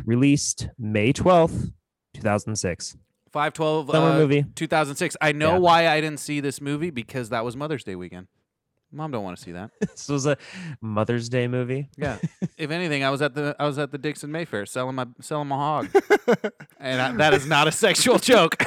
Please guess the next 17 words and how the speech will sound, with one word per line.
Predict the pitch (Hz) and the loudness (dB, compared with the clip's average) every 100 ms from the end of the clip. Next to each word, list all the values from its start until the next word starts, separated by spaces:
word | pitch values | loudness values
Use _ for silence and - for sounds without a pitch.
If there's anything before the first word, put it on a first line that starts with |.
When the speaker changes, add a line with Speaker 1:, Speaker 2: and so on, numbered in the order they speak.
| - | 0
Speaker 2:
<laughs> | 214 151 226 156 151 - 185 - 190 - 95 | 0 2 0 0 -4 -4 -10 -10 -12 -10 -4
Speaker 3:
You | 101 127 | 2 2
and | 131 | 2
Ebert, | 135 147 104 101 | 0 -2 -2 -2
apparently. | 101 113 127 123 107 107 120 | -2 0 0 0 0 -2 -2
Speaker 2:
Hell | 127 123 117 | -4 -4 -4
yeah, | 127 110 | -6 -8
brother. | 107 123 127 123 - _ _ _ | -10 -8 -8 -10 -14 _ _ _
Speaker 3:
You | 117 | -2
were | 131 | 0
selling, | 123 139 143 139 110 - - | 2 4 4 2 -4 -20 -2
you | 147 | 2
were | 151 | 2
selling | - 160 147 | 2 0 0
an | 135 | 2
actual | 143 147 113 98 | 2 2 0 2
hog, | 95 | 2